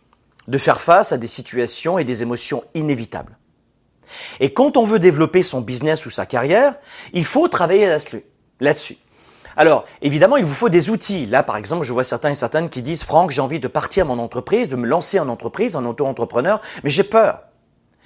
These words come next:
Et c'est justement des, des, des, des programmes comme le programme Mentorat qui vont vous aider à supprimer justement cette peur. Parce que vous allez avoir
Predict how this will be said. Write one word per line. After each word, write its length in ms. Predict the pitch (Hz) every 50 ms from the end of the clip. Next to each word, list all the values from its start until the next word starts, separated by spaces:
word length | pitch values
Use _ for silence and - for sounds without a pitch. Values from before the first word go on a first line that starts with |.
| - - - - -
Et 60 | - 127
c'est 140 | - 180
justement 560 | 175 170 208 185 - - 226 208 220 233 226 208
des, 540 | 131 107 - 147 143 135 127 - - - -
des, 440 | - 107 117 120 110 107 104 104 104
des, 220 | 98 - - -
des 120 | 117 135
programmes 440 | 139 - - 160 156 160 165 160 143
comme 200 | - 127 120 123
le 60 | 127
programme 340 | 127 - - 135 131 127 131
Mentorat 480 | 139 156 170 - 196 190 170 196 196 196
qui 140 | - 151 123
vont 120 | 123 123
vous 220 | 101 104 104 107
aider 240 | 113 87 98 92 - _ _ _ _ - - - - - - -
à 80 | -
supprimer 520 | - - - 170 - - 175 160 170 170 147
justement 380 | 120 131 - - 131 123 120
cette 240 | - - 101 - _
peur. 280 | 113 98 85 82 - _ _ _ - - - - - -
Parce 180 | 175 - -
que 120 | - - 269
vous 240 | 262 214 190 151
allez 120 | 170 156 151
avoir 580 | 143 139 110 127 160 175 208 240 226 - -